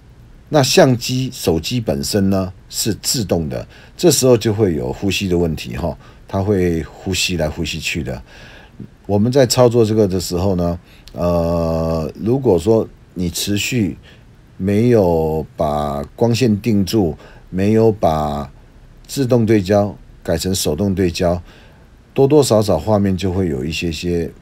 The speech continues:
嗯，那种就是呼吸的问题，还有忽明忽暗的问题。最后呢，我们会用一个方式，就是让大家看一下我把那个设定改为手动对焦之后呢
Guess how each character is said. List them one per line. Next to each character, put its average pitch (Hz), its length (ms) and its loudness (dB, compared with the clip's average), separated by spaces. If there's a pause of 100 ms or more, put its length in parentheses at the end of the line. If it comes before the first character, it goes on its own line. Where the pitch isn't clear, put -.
(120)
嗯， 76 420 -6
那 98 120 -2
种 71 260 -6
就 87 100 -6
是 85 160 -6
呼 87 220 -6
吸 87 160 -6
的 82 100 -4
问 82 160 -2
题， 67 300 -8
还 85 120 -4
有 87 100 0
忽 107 180 -2
明 90 180 0
忽 90 120 -6
暗 82 120 -2
的 76 100 -6
问 80 200 -6
题。 69 260 -10 (640)
最 143 160 4
后 123 200 4
呢， 107 200 4
我 82 160 0
们 80 160 -2
会 101 300 0
用 101 280 0
一 92 80 -2
个 87 300 0
方 101 240 -2
式， 101 180 -4
就 90 100 -4
是 87 140 -6
让 98 200 -2
大 98 140 -2
家 95 120 0
看 92 240 -2
一 90 40 -2
下 95 120 -2
我 85 180 -2
把 71 320 -8 (460)
那 104 180 -2
个 82 880 -4
设 107 300 2
定 101 200 0
改 71 180 -4
为 76 140 -2
手 73 340 -4
动 101 260 -2
对 101 240 0
焦 98 240 0
之 104 260 -4
后 98 240 0
呢 87 260 -2